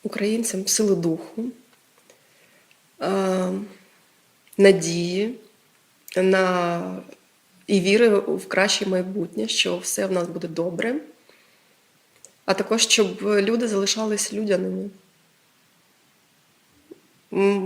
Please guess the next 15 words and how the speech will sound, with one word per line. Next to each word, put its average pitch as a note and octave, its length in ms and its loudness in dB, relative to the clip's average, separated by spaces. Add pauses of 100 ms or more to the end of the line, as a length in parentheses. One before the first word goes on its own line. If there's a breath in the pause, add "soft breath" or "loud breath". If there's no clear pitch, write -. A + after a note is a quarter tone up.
(180)
мене G3+ 200 2
кожен G#3+ 320 0
день G#3+ 220 0
про F#3 140 -4
це, F#3 260 -2
я F3+ 120 0
думаю, F3 400 -4
що F3+ 420 -4 (100)
якщо G3 320 -2
б F3 80 -6 (800)
всі - 360 4
люди F3 320 -4
були, E3+ 360 -4 (140)
були F#3 420 4
людяні F#3+ 680 2